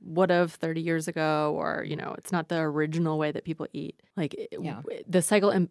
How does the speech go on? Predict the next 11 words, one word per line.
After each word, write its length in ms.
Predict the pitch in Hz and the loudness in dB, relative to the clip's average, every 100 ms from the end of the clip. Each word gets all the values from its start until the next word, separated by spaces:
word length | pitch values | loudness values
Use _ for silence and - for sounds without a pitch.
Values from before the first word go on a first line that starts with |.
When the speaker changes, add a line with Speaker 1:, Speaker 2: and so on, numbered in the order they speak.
| _ | _
Speaker 1:
psychological 720 | - 220 214 240 208 185 175 | -2 2 2 4 4 4 2
impact 420 | 160 160 151 143 | 2 0 -4 -4
of 100 | 160 160 | -6 -2
knowing 300 | 151 143 147 | -2 -2 -2
that, 160 | 147 - | -4 -4
like, 300 | 151 147 - - | -8 -10 -6 2
Oreos 520 | 185 196 185 170 - - | 6 6 6 2 -2 -2
are 320 | 175 185 180 | 2 4 4
available 460 | 160 165 233 - - | 2 2 2 2 -4
to 160 | - 165 | -4 -2
you 360 | 160 - 165 | 0 0 -4